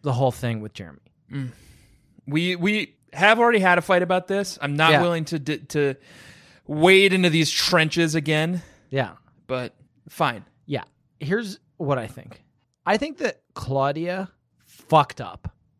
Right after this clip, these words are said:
Speaker 1: this week.
Speaker 2: Okay.
Speaker 1: And I'm deeply annoyed with her around the fact that she didn't check with Stacy before she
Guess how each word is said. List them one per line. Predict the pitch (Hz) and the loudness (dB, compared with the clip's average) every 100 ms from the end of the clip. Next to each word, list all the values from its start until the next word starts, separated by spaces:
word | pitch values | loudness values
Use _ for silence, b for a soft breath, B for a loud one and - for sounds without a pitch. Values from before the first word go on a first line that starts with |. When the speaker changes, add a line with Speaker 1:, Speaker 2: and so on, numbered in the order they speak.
| - | -10
Speaker 1:
this | 120 110 | -8 -8
week. | 117 110 _ _ _ _ _ | -12 -18 _ _ _ _ _
Speaker 2:
Okay. | 127 - | -18 -6
Speaker 1:
And | 135 | -2
I'm | 131 123 104 | -2 -4 -8
deeply | - 143 139 156 151 | -4 -2 0 0 0
annoyed | 143 127 127 123 | 0 0 0 -2
with | 147 131 | -8 -6
her | 139 160 160 _ _ _ _ _ _ _ - | -6 -6 -8 _ _ _ _ _ _ _ -6
around | 143 131 135 131 131 135 131 - _ _ _ _ _ - | -6 -2 0 2 0 -4 -10 -16 _ _ _ _ _ -8
the | 135 | -8
fact | - 147 131 - | -4 -2 -2 -4
that | 135 | -12
she | - 131 | -10 -10
didn't | 120 127 123 160 - | -8 -8 -8 -12 -12
check | - 135 - | -4 -4 -4
with | 131 123 | -8 -10
Stacy | - - 107 - 104 | -10 -8 -8 -10 -16
before | 87 101 - 110 104 101 _ | -18 -20 -14 -10 -10 -12 _
she | - - 104 98 95 | -16 -14 -12 -12 -14